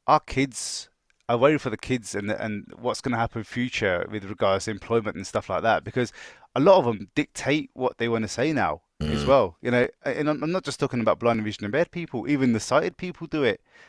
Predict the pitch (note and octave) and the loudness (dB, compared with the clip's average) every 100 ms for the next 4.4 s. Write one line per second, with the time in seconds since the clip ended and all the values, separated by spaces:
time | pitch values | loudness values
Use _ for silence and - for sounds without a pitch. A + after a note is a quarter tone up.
0 | _ A#2 B2 D3 - - D3+ B2+ - B2 | _ -4 -2 -4 -2 -2 -2 -2 -2 -2
1 | B2+ - B2+ B2 C3 D3 G3 F3+ - F3 | -2 0 2 2 0 -2 -2 -4 -4 -2
2 | D3+ B2 - E3 D3 - C#3 - - D3+ | -2 -4 -6 -6 -6 -8 -8 -4 0 0
3 | B2 B2 A2+ G2+ G2 G2 F2+ - A2+ G#2 | 0 0 0 0 -2 -6 -10 -6 0 0
4 | A2 - A#2+ G#2+ | 0 2 2 0